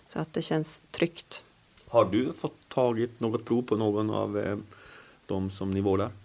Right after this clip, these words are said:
Speaker 1: Inte jag personligen. Mina kollegor har haft, eh, eh, provtagning. Men jag vet att Sanna har haft, eh, en del som hon har provtagit.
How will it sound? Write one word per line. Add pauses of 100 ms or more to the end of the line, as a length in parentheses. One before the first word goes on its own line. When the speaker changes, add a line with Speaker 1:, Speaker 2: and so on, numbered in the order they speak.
(440)
Speaker 1:
Inte
jag
personligen.
Mina
kollegor (120)
har
haft,
eh,
eh,
provtagning. (280)
Men
jag
vet
att
Sanna
har
haft,
eh,
en
del
som
hon
har
provtagit.